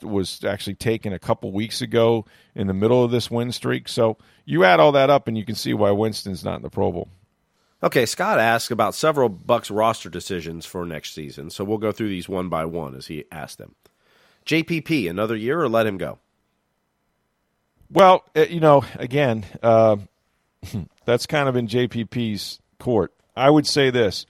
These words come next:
Speaker 1: You know, he got hurt and had a serious injury again,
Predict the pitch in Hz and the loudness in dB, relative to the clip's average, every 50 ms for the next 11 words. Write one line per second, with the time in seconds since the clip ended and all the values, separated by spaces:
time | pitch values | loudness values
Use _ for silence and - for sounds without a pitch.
0 | _ _ _ - - _ _ - - _ _ - 127 120 123 120 117 120 107 113 | _ _ _ -20 -20 _ _ -20 -20 _ _ -6 -2 2 4 4 4 4 2 0
1 | 143 147 156 151 147 127 110 131 143 135 117 - - _ _ _ _ - 98 110 | 2 4 6 4 4 4 4 4 4 4 4 2 -2 _ _ _ _ -8 -6 -4
2 | 107 107 117 113 113 104 - - - 127 123 120 120 110 - 120 120 117 107 113 | -2 0 0 0 0 -2 -4 -4 -2 0 0 0 0 -2 -2 -4 -4 -2 0 0
3 | 113 107 101 95 90 90 107 120 127 110 95 92 95 98 - | 0 2 0 0 -2 -2 -2 -2 -2 -2 -2 -4 -6 -10 -12